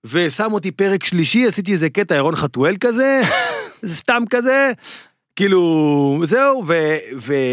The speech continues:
ופרק רביעי כבר לא הייתי, עוד פעם חשבתי לצחוק, פרק, פרק, אה, נדמה לי חמישי, גם לא הייתי, פרק שישי, עשיתי נאור. אומר, "טוב, אתה יודע, תעשה נאור." אני אומר לך, היה ברמות שהוא היה מתקשר לאנשים, ואף אחד לא רוצה לבוא, כי זה היה נראה כמו ברמות, כאילו,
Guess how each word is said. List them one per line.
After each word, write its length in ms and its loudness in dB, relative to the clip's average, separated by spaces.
ופרק 320 -2
רביעי 200 2
כבר 140 -4
לא 120 2
הייתי, 200 0
עוד 60 0
פעם 160 -4
חשבתי 360 -4
לצחוק, 360 -2
פרק, 340 -2
פרק, 380 -2
אה, 280 -2
נדמה 80 -4
לי 80 -2
חמישי, 360 -2
גם 180 0
לא 40 2
הייתי, 180 -2
פרק 260 -2
שישי, 440 2
עשיתי 200 -2
נאור. 380 -2
אומר, 120 -6
"טוב, 260 0
אתה 80 0
יודע, 100 2
תעשה 240 -2
נאור." 160 0
אני 60 -2
אומר 120 -2
לך, 100 -4
היה 200 -4
ברמות 380 0
שהוא 160 0
היה 140 0
מתקשר 340 0
לאנשים, 260 0
ואף 120 0
אחד 100 0
לא 40 2
רוצה 180 0
לבוא, 200 0
כי 100 -12
זה 100 -2
היה 80 0
נראה 220 0
כמו 260 -6
ברמות, 480 -4
כאילו, 500 -4